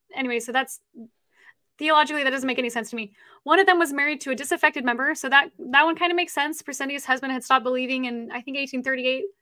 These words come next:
around, like, the Kirtland Bank stuff. And then three of the husbands, or three of the women were married to non-members. So that made sense to me, where it's like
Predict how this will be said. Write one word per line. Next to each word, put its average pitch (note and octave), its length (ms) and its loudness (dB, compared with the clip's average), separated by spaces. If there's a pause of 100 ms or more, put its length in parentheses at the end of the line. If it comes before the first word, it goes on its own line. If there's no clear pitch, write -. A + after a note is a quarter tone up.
(440)
around, B3+ 240 2
like, B3 160 -4
the A#3+ 60 -2
Kirtland B3+ 340 -2
Bank B3+ 240 -2
stuff. C4 400 0 (480)
And C4+ 80 -4
then C#4 160 0
three E4+ 280 4
of D#4+ 100 4
the D4 80 0
husbands, C4 580 -4 (200)
or B3+ 100 2
three D#4+ 180 2
of D#4+ 40 -2
the E4 80 0
women C#4+ 240 -2
were C4 160 0
married C4 260 0
to B3 80 -4
non-members. C4 680 0 (100)
So C#4+ 100 -8
that F4 220 8
made D4 180 -2
sense B3+ 220 -2
to A#3+ 80 -6
me, A3+ 240 -6
where A#3+ 140 0
it's A3+ 160 0
like A#3 200 2